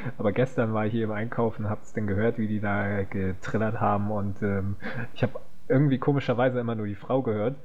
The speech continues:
noch nicht mal ein Stöhnen vom Mann und das war schon sehr laut, weil wir haben halt hier so zwei Wohnungen nebeneinander an einem großen Vorhof und so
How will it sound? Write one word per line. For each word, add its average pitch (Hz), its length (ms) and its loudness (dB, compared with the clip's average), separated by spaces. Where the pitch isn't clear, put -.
noch 110 100 0
nicht 127 160 2
mal 120 120 0
ein 110 80 -4
Stöhnen 120 300 0
vom 104 240 -4
Mann 120 200 0
und 98 80 -2
das 101 160 -2
war 113 80 -2
schon 110 160 -2
sehr 104 140 0
laut, 113 280 2
weil 95 240 -4
wir 101 180 -2
haben 101 220 -2
halt 95 160 -2
hier 101 160 -6
so 95 120 -8
zwei 104 380 -2
Wohnungen 107 300 0
nebeneinander 104 560 0
an 107 100 0
einem 101 120 -2
großen 107 280 -2
Vorhof 123 540 2
und 123 100 -4
so 113 200 0